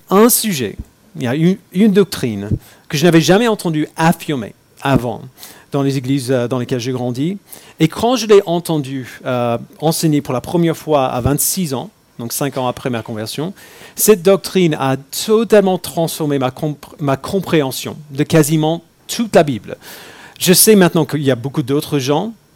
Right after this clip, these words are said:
qui, euh, qui croyaient déjà et pour qui cette doctrine est évidente, une réalité comme les autres, euh, comme la gravité. Mais pour moi, qui avait, euh, toujours entendu l'inverse de ce que Paul dit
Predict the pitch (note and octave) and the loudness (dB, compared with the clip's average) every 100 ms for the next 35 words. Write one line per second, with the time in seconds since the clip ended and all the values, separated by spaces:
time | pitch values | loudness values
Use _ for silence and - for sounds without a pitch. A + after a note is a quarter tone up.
0 | - - C#3+ C3 B2+ A#2+ A#2+ - B2 - | -14 -4 -2 2 2 2 0 -6 -10 -8
1 | A#2 A#2+ B2+ B2+ E3 C3+ - C3 - C#3+ | -8 -4 -2 2 2 2 -2 -8 -2 0
2 | B2+ C#3 B2+ B2+ - B2 - D3+ C#3+ C#3+ | 0 -4 -6 -6 -4 -4 0 0 2 0
3 | F3 G#3 - - - C3 C#3+ D3 D3 C3 | 0 -2 -10 -16 -14 -14 -10 0 0 2
4 | B2+ C3+ C#3+ D3 D#3+ D#3+ C#3 C#3+ D3 B2+ | 2 6 6 6 4 4 -2 -2 -2 0
5 | C3 C3 C3+ F3+ - A#2 A2+ A2+ B2 A#2 | 0 0 -2 -4 -6 -6 -6 -6 -6 -4
6 | A2+ A#2 C3 C#3+ F3+ E3+ A#2 G#3 G#3 F#3 | -4 -4 -4 0 0 0 -2 0 2 4
7 | G#3+ D3+ G#2 - _ - - - - - | 4 2 -2 -10 _ -20 -20 -20 -20 -8
8 | - D#3 C#3+ D3 D3+ C3+ - - - A#3 | 2 4 6 6 4 4 0 -6 -4 0
9 | G3 E3 E3 D#3 C#3+ C#3+ C3+ E3 F#3 D3 | 0 0 0 -2 -2 0 4 4 4 4
10 | G3 - - C#3 D3 C#3 - C3+ B2 A#2 | 4 4 -2 -6 -6 -6 -4 -4 -4 -6